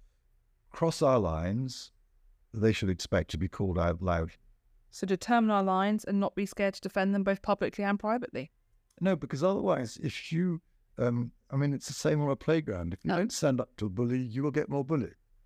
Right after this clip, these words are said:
Speaker 2: Is there anything you'd like to add before we finish?
Speaker 1: Um, and, and I think that's another reason why a strategy and, you know, awareness of what's going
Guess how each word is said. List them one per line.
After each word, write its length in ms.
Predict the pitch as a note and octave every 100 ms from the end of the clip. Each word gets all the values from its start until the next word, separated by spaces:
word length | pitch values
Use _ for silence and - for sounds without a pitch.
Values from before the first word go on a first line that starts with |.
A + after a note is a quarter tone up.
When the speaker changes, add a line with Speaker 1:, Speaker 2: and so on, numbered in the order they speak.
| -
Speaker 2:
Is 140 | A#3+
there 60 | B3+
anything 360 | A#3+ A#3+ A3 G#3+
you'd 100 | A3+
like 200 | G#3+ -
to 100 | G3+
add 160 | G3+
before 200 | E3 F3
we 80 | E3+
finish? 320 | F3 D3+ D3+ - _ _ _ - C#3+
Speaker 1:
Um, 200 | C#3+ - _ _ -
and, 100 | E3+ -
and 100 | F3+
I 60 |
think 160 | - -
that's 160 | F3+
another 240 | F3 F3 D#3+
reason 260 | D#3+ C#3
why 320 | D3 C#3 C3 - C#3+
a 40 |
strategy 680 | - D3+ C3 A2+ F2 F#2+ G2+
and, 380 | G#2 G#2+ G#2 - _ _ A2
you 80 |
know, 60 | G#2
awareness 600 | G#2 A2 B2+ A#2 A2+ -
of 120 | F#2+
what's 200 | G#2+ -
going 460 | - A2 G#2 G2+